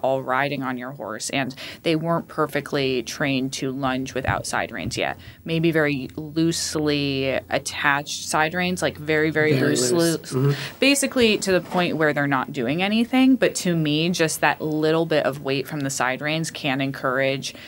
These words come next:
Speaker 1: the horse to relax their head and neck down, um, from the bit. Just that
Speaker 2: Yeah.
Speaker 1: little bit of weight in the bit, to me, I think does encourage, especially, like, a younger or more anxious horse
Speaker 2: Mm-hmm.
Speaker 1: that might be more prone to kind of running around with their head up.
Speaker 2: Mm-hmm.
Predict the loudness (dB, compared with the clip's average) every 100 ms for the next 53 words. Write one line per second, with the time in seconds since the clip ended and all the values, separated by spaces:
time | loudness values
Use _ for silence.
0 | -10 -6 -4 -2 -2 0 -4 -4 0 0
1 | -2 0 0 0 -2 -2 -4 -4 -4 -2
2 | -4 -2 -4 -4 -6 -6 -4 -2 0 0
3 | 0 -2 -4 -14 -10 0 2 2 0 -4
4 | -8 -8 -2 0 2 2 2 2 0 -4
5 | 0 0 2 0 2 2 2 2 0 -2
6 | -2 0 0 0 -2 -4 -4 -2 -2 -2
7 | -2 -2 -2 -2 -2 -6 -4 -2 -2 -2
8 | -2 0 0 0 0 2 0 0 -2 -2
9 | -2 -2 0 0 -2 -6 -6 -6 -4 -4
10 | -4 -2 2 2 2 -4 -8 -12 -4 -2
11 | 0 0 0 0 0 -2 -2 0 0 -2
12 | -4 -2 -2 -4 -4 -2 -2 -2 -2 -4
13 | -6 -4 -4 -2 -2 2 2 2 0 -2